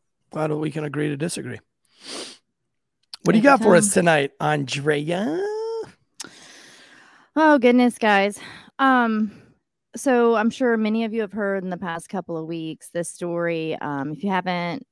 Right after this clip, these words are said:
Speaker 2: uh, buckle up, but <clears throat> it's kind of been all over the news. Uh, so I hear. I don't watch the news. But, um, Eliza Fletcher is, um, uh,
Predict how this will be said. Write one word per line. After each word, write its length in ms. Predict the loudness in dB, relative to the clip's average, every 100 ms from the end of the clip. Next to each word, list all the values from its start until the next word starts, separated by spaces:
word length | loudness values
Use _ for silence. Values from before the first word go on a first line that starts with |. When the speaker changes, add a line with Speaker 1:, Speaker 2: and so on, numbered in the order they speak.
| _
Speaker 2:
uh, 320 | -10 -8 -8 -6
buckle 380 | -6 -4 -4
up, 360 | -2 0 -2 -2 -4
but 300 | -6 -6 -8 -8
<clears throat> 140 | 4
it's 260 | 6 6 4
kind 140 | 2
of 80 | 2
been 220 | 2 -2
all 160 | -2 -2
over 140 | -2
the 80 | -4
news. 500 | -6 -6 -6 -10 -18 _ _ -14
Uh, 60 |
so 180 | -6 -4
I 60 | -2
hear. 260 | -4 -6
I 60 | -6
don't 120 | -6
watch 160 | -6 -8
the 100 | -10
news. 260 | -10 -10 _ _ _ _ _
But, 180 | 2 4
um, 460 | 4 2 0 -6 -10 _ _ _ _ _ _ -20 _ _ _ _ 2
Eliza 460 | 6 6 4 0 -4
Fletcher 640 | -4 -4 -6 -8 -8 -8 -6
is, 640 | -4 -2 -2 -6 -14 -16 -12
um, 720 | -10 -10 -12 -14 -16 -18 -20 _ _ _ _ -20
uh, 220 | -18 -18